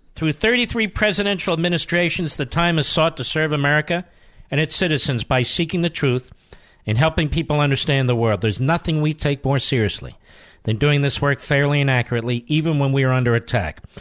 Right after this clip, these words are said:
Mister Trump's campaign against journalists should concern every patriotic American. A free, fair, and independent press is essential to our country's strength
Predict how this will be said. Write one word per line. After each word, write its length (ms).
Mister 240
Trump's 320
campaign 500
against 320
journalists 380
should 160
concern 480
every 240
patriotic 580
American. 500
A 100
free, 300
fair, 280
and 80
independent 520
press 260
is 140
essential 480
to 140
our 120
country's 420
strength 360